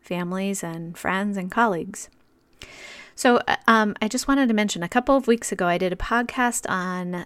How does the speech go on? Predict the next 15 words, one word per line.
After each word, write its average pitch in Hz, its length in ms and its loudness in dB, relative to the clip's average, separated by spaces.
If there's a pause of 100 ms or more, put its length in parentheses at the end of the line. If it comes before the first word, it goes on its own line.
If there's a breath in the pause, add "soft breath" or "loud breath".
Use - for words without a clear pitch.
the 180 380 -4
A 202 180 4
B 190 260 0
A 175 260 0
controversy, 302 840 -4
or 185 100 0
the 175 80 -4
controversy 196 640 -2
around 180 340 -4
what's 175 160 -6
called 175 280 -8
applied 185 420 0
behavior 175 380 -4
analysis, 175 760 -4 (400 loud breath)
which, - 340 2